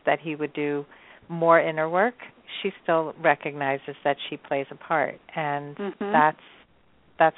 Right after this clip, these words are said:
Speaker 1: really amazing, um, and will lead to, if there is a success,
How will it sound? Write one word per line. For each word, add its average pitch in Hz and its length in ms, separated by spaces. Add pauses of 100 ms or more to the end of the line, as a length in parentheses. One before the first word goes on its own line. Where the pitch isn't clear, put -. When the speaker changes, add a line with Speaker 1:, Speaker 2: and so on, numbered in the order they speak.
Speaker 1:
really 156 340 (380)
amazing, 156 560 (160)
um, 156 520
and 151 280
will 160 200
lead 180 200 (160)
to, 165 360 (580)
if 214 200
there 196 220
is 202 120
a 190 160
success, 156 440